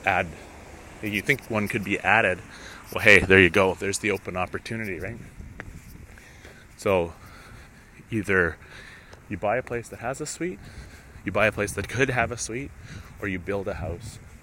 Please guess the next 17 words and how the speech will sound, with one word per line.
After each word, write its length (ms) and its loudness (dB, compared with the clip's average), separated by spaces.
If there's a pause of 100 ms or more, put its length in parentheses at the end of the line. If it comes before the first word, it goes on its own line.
(540)
You 80 -14
build 220 -10
a 60 -6
house 360 -10
that 140 -12
has, 640 -10 (1300)
um, 500 -8
the 100 -4
zoning 640 -6
that 200 -8
meets 300 -8
the 100 -10
requirements 560 -8
to 100 -8
build 280 -2
a 80 -8
suite, 340 -8